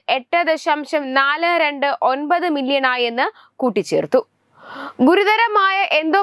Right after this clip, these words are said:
പ്രശ്നമുണ്ടെന്നും എക്സ് ഇന്ത്യയിലുള്ളവർ അത് ശ്രദ്ധിക്കുന്നില്ല എന്നും തരൂർ കൂട്ടിച്ചേർത്തു. കൂടുതൽ ആളുകൾ ഇക്കാര്യം ശ്രദ്ധിക്കുകയും തന്നോട് ചോദിക്കുകയും ചെയ്യുകയാണ്.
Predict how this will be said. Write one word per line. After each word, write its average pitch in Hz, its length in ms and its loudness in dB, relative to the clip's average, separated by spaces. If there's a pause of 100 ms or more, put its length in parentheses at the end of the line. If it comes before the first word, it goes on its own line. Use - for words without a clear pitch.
പ്രശ്നമുണ്ടെന്നും 320 840 0
എക്സ് 294 320 -2 (180)
ഇന്ത്യയിലുള്ളവർ 311 920 0
അത് 254 300 0
ശ്രദ്ധിക്കുന്നില്ല 311 920 0 (120)
എന്നും 269 220 -6 (200)
തരൂർ 254 340 2
കൂട്ടിച്ചേർത്തു. 165 720 0 (560)
കൂടുതൽ 269 400 4 (320)
ആളുകൾ 285 560 2
ഇക്കാര്യം 302 400 0
ശ്രദ്ധിക്കുകയും 302 800 0 (100)
തന്നോട് 294 280 0
ചോദിക്കുകയും 320 640 0
ചെയ്യുകയാണ്. 170 640 0